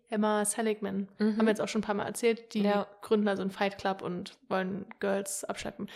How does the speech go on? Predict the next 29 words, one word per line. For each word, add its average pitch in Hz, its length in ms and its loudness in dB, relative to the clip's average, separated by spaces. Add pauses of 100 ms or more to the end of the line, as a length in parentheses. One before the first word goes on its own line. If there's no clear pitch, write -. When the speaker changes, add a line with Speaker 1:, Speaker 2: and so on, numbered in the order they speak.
(320)
Speaker 1:
Wird - 240 -2
bestimmt 214 260 -2
auch 196 80 2
sehr 202 160 2
witzig, 196 320 0
kann 214 140 0
ich 202 40 -6
mir 214 100 2
vorstellen. 208 440 2
Speaker 2:
Ja. 208 180 2 (400)
Sie 262 240 4
hat 277 140 4
wirklich 254 280 0
so 233 120 6
ein 285 140 6
gutes 254 720 4
Timing. 208 600 0 (300)
Speaker 1:
Voll. 254 680 4
Speaker 2:
Also 190 480 2
Rachel 185 320 0
Sennett, 190 480 -2 (260)
fand 202 160 -2
ich - 240 -10 (340)
sehr 180 600 2 (140)
beeindruckend. 180 680 -2 (520)
Was 233 200 8
ich 302 180 -2
interessant 226 500 -2
fand, - 380 -8